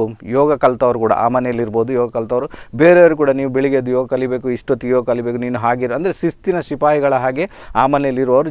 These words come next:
ಜಾಸ್ತಿ ಆಗಿರ್ತಾರೆ. ಅಥವಾ ಆ ಮನೆ ಯಜಮಾನ ಶಿಸ್ತಿನ ಸಿಪಾಯಿ ಆಗಿರ್ತಾನೆ, ಬೇರೆಯವರು ಕೂಡ ಏನೇ ಅವರು ಹೆಚ್ಚು ಕಡಿಮೆ ಮಾಡಿದ್ರು ಕೂಡ ಕೋಪ ಬರಲಿಕ್ಕೆ ಸ್ಟಾರ್ಟ್ ಆಗಿಬಿಡ್ತದೆ. ಏನು ನೀನು ಹಾಗೆ ಮಾಡ್ತೀಯಾ, ಹೀಗೆ ಮಾಡ್ತೀಯಾ, ನೀನು ಹಾಗೆ ಮಾಡು, ಈ ರೀತಿಯಾಗಿ ಏನೋ ಒಂದು ತೊಂದರೆಗಳನ್ನು ಅವ್ರು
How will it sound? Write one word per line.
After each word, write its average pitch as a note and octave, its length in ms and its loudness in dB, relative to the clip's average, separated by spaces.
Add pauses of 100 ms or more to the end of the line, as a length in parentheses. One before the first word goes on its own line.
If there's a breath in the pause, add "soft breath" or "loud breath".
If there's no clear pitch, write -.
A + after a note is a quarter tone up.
ಜಾಸ್ತಿ A#2 300 0
ಆಗಿರ್ತಾರೆ. G#2+ 380 -2
ಅಥವಾ C#3 240 2
ಆ - 20 4 (120)
ಮನೆ C#3+ 180 -2
ಯಜಮಾನ C#3 420 -4
ಶಿಸ್ತಿನ C#3 400 -8
ಸಿಪಾಯಿ B2 380 0
ಆಗಿರ್ತಾನೆ, A2 380 -6 (100)
ಬೇರೆಯವರು B2+ 440 2
ಕೂಡ C3 100 0 (480 loud breath)
ಏನೇ F3+ 240 6
ಅವರು E3+ 200 6
ಹೆಚ್ಚು D3+ 200 -2
ಕಡಿಮೆ C#3+ 240 2
ಮಾಡಿದ್ರು C3+ 260 -2
ಕೂಡ D3+ 100 4 (200)
ಕೋಪ F3 220 4 (120)
ಬರಲಿಕ್ಕೆ B2 300 -2
ಸ್ಟಾರ್ಟ್ A#2 220 0
ಆಗಿಬಿಡ್ತದೆ. G#2 420 -6 (160)
ಏನು D3+ 220 0
ನೀನು C#3 160 -4 (120)
ಹಾಗೆ C3 280 0
ಮಾಡ್ತೀಯಾ, A2+ 380 -2
ಹೀಗೆ C3+ 240 -6
ಮಾಡ್ತೀಯಾ, A2+ 320 -6
ನೀನು C3 180 -6
ಹಾಗೆ B2+ 220 -4
ಮಾಡು, A2+ 140 -6 (100)
ಈ G3+ 140 4
ರೀತಿಯಾಗಿ C3 340 2
ಏನೋ D#3 100 4 (100)
ಒಂದು D3+ 200 -4
ತೊಂದರೆಗಳನ್ನು C3+ 480 0 (320 loud breath)
ಅವ್ರು C3 120 6